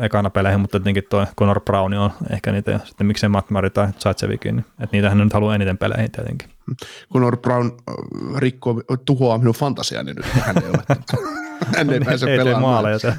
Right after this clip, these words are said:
Speaker 2: Mä, mä, mä oon kaiken varannut kuitenkin Connor Brownin varaan tässä mun fantasissa, et
Speaker 1: Mm. Olisiko
Speaker 2: Tota
Speaker 1: tässä, hei, semmonen hölmö tilanne nyt, että nää Ottava lähtee jonnekin tuonne Jenkkien puolelle kiertueelle, niin sitten nämä pelaajat pääsee vähän aikaisemmin tuolta <laughs> karanteenista
Speaker 2: Niin.
Speaker 1: pois?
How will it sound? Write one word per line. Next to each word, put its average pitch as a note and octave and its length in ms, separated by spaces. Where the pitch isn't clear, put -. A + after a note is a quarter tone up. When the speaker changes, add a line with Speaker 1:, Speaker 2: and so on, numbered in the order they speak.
Speaker 2:
Mä, B2+ 260
mä, C#3 220
mä C#3+ 100
oon C#3 100
kaiken C3 400
varannut A#2+ 360
kuitenkin A#2+ 320
Connor A#2 320
Brownin A2+ 320
varaan A#2 280
tässä - 280
mun G#2 120
fantasissa, - 800
et - 320
Speaker 1:
Mm. A2 160
Olisiko E3 240
Speaker 2:
Tota - 20
Speaker 1:
tässä, D#3+ 200
hei, D3+ 100
semmonen D#3 340
hölmö B2 280
tilanne A2 360
nyt, G2+ 200
että G2+ 460
nää A2 220
Ottava A#2+ 340
lähtee G#2+ 260
jonnekin G#2 240
tuonne A2 180
Jenkkien A2 400
puolelle G2 320
kiertueelle, G2+ 560
niin G#2+ 100
sitten - 260
nämä G#2+ 160
pelaajat G#2+ 360
pääsee G#2 280
vähän G#2 180
aikaisemmin G#2+ 480
tuolta B2 200
<laughs> - 180
karanteenista A2+ 520
Speaker 2:
Niin. A2+ 80
Speaker 1:
pois? G#2+ 260